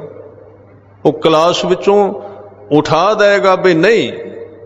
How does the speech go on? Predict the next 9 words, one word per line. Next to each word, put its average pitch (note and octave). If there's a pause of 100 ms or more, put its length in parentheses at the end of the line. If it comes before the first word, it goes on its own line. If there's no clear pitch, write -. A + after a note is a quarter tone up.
(200)
ਇੱਥੇ G#3+
ਵਕਤ D#3
ਹੈ G3
ਸਮਝਣ A#3+
ਦਾ, B2+ (920)
ਇੱਥੇ D#3+
ਚੰਗੀ F#3+
ਤਰ੍ਹਾਂ G#3
ਸਮਝ, G#3